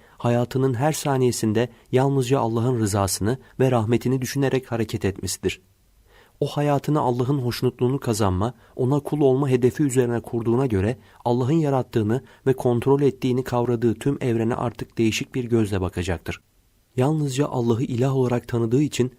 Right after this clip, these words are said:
sahte ilahlar artık mümin için bir şey ifade etmeyecektir.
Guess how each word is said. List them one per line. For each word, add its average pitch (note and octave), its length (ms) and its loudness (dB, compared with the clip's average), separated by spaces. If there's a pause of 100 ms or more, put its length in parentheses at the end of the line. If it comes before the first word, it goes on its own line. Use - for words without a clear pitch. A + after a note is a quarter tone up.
(160)
sahte A#2+ 380 -2
ilahlar A#2+ 500 -2
artık B2+ 340 -4
mümin B2 260 2
için B2 280 -2
bir A#2 80 -2
şey - 200 -2
ifade A#2+ 420 0
etmeyecektir. F#2+ 640 -2